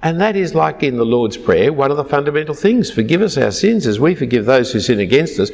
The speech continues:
lies at the heart of the gospel. To leave out the confession and to leave out the absolution from our church services is a fundamental error, for we're leaving the gospel out of the church service.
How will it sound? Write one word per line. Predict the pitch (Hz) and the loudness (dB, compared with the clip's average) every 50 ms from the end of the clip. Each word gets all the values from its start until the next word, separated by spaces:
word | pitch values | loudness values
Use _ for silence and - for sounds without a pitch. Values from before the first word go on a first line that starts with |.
| - - - - - | -10 -16 -18 -8 -2
lies | 104 104 123 147 170 185 196 165 147 | 2 4 4 4 4 2 0 -2 -4
at | 127 - | -4 -4
the | 113 | -4
heart | 110 98 104 78 71 78 - | -2 0 -2 0 0 -2 -2
of | 110 | 0
the | 127 135 | 0 2
gospel. | - 208 254 269 - - - - - - - - - - - - - - - - - - - - - - - - - - - _ - | 4 2 2 0 -2 -6 -2 -2 -2 -2 -2 -10 -20 -20 -20 -20 -20 -20 -20 -20 -20 -20 -20 -20 -20 -20 -20 -20 -20 -20 -20 _ 0
To | - 180 180 160 - - - | 2 4 4 4 0 0 0
leave | - 131 151 180 233 277 285 233 233 | 2 4 4 6 4 4 2 2 0
out | 214 220 214 - | -2 -2 -4 -6
the | - | -10
confession | 220 - 165 156 - - 180 180 165 - - 110 98 117 147 170 185 | -6 -4 -4 -4 -2 0 0 0 0 2 0 2 2 2 0 0 -2
and | - 127 127 120 - | -2 -2 -4 -2 -2
to | 127 131 | 0 0
leave | 151 185 202 170 | 2 0 0 0
out | 180 175 165 165 | -2 -4 -2 -2
the | 151 143 143 | -2 -2 0
absolution | 147 147 143 - - 143 139 135 147 147 143 - - - 82 78 107 147 147 139 - - - - - _ | -2 -4 -6 -2 -2 0 2 2 0 0 0 -4 -4 -4 -2 0 0 -2 -2 -6 -10 -18 -20 -20 -20 _
from | - - 165 160 151 | -2 2 2 2 2
our | 147 143 135 131 | 2 0 -2 -4
church | - - - 151 139 127 - | -6 -2 -2 0 0 0 -4
services | - - 143 131 110 80 85 - - - - - 160 - - - - - - - - - - - - - - - _ - | -2 2 4 4 4 2 0 -2 0 0 0 -2 -4 -6 -12 -16 -20 -20 -20 -20 -20 -20 -20 -20 -20 -20 -20 -20 _ -2
is | 143 147 139 | 0 2 2
a | 143 123 | 0 0
fundamental | - - - 175 175 165 151 135 131 135 131 - 131 123 - - | 0 -2 -2 0 2 2 2 2 0 -2 0 0 -2 -2 0 0
error, | 131 131 113 90 - - - - - - - - - - - - _ _ _ | 2 2 2 2 0 -2 -8 -12 -18 -20 -20 -20 -20 -20 -20 -20 _ _ _
for | _ - 147 | _ 2 4
we're | 131 131 131 123 | 4 4 2 0
leaving | 127 151 165 151 127 123 110 104 | 0 0 0 0 -2 -2 0 0
the | 110 101 | 0 0
gospel | - - - 139 151 - - - - 104 98 95 - 107 | 0 0 0 0 0 0 -6 -6 -2 -2 0 0 0 0
out | 113 104 101 - | 0 0 0 -2
of | 95 - | -2 -2
the | 95 87 | -2 -4
church | - - 104 82 73 - | -2 0 0 0 0 -2
service. | - - 98 92 78 73 65 - - - - - - | -2 0 0 0 2 0 -2 -6 -6 -10 -12 -12 -14